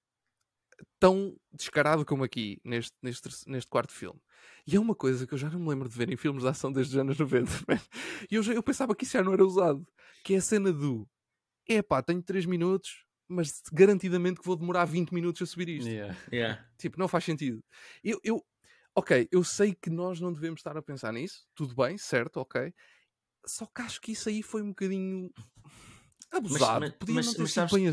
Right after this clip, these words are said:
Speaker 3: que eu,
Speaker 1: assim, tipo.
Speaker 3: mas sabes que eu pensei nisso. Eu, eu, aliás, quando, quando o, a personagem do Donnie Yen, eh, que era o
Speaker 2: O
Speaker 3: Kane,
Speaker 2: Kane.
Speaker 3: não é? Quando
Speaker 1: Uhum.
Speaker 3: o Kane aparece e diz, "Quanto tempo é que tens para chegar lá acima?" Ele disse, "Dois,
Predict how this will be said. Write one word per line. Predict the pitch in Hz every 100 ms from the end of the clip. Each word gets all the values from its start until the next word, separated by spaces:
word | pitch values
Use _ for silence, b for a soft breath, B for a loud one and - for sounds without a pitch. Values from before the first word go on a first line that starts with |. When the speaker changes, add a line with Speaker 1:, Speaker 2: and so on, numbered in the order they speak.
| 131
Speaker 3:
que | 127
eu, |
Speaker 1:
assim, | 120 120 110 -
tipo. | 123 -
Speaker 3:
mas | 139 143
sabes | 190
que | -
eu |
pensei | 175 185 185
nisso. | 175 135 - -
Eu, | 139 135
eu, | 151
aliás, | 160 117 -
quando, | - 156 156 147
quando | - 165 160 160
o, | 151 131 127 127
a | 127
personagem | - 143 127 127
do | 120 120 113 110 104
Donnie | 98 117 117 113
Yen, | 117 107 101
eh, | 104 104 101 101 95 -
que | 113
era | 107
o | 107 104 101 95 95 101
Speaker 2:
O | 113
Speaker 3:
Kane, | - 139 117
Speaker 2:
Kane. | 101
Speaker 3:
não |
é? | 107 123 B B B _
Quando | 139 139
Speaker 1:
Uhum. | 143
Speaker 3:
o |
Kane | 147 170 165
aparece | 135 - 127 104 98 - - _
e | 113
diz, | 113 101
"Quanto | - 160 151
tempo | 170 156
é |
que |
tens | - 147
para | 151
chegar | - 139
lá | 123
acima?" | 120 - 95 92 - b b b -
Ele | 123 120
disse, | - - - _
"Dois, | 123 151 185 185 - -